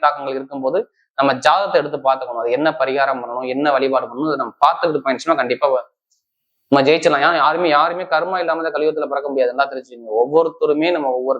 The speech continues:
கர்மால பிறந்திருப்போம். எப்ப அந்த கர்மா வேலை செய்யும் தெரியுங்களா? உங்க ஜாதகத்துல தசாபுத்தி வரும்போது வேலை செய்யும். உங்களுக்கு சொல்லுவாங்க பாருங்க, இத்தனை வயசுக்கு அப்புறம் இந்த கிரகத்துடைய திசை வருது, இந்த கிரகத்துடைய புத்தி வருது, இது நடக்கும், இது நடக்காதுன்னு சொல்லிட்டு போயிட்டே இருப்பாங்க.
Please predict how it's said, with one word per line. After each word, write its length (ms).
கர்மால 380
பிறந்திருப்போம். 440
எப்ப 140
அந்த 180
கர்மா 280
வேலை 200
செய்யும் 200
தெரியுங்களா? 320
உங்க 140
ஜாதகத்துல 500
தசாபுத்தி 520
வரும்போது 260
வேலை 180
செய்யும். 180
உங்களுக்கு 240
சொல்லுவாங்க 360
பாருங்க, 260
இத்தனை 220
வயசுக்கு 300
அப்புறம் 180
இந்த 120
கிரகத்துடைய 420
திசை 260
வருது, 180
இந்த 140
கிரகத்துடைய 480
புத்தி 220
வருது, 180
இது 160
நடக்கும், 300
இது 120
நடக்காதுன்னு 340
சொல்லிட்டு 260
போயிட்டே 240
இருப்பாங்க. 260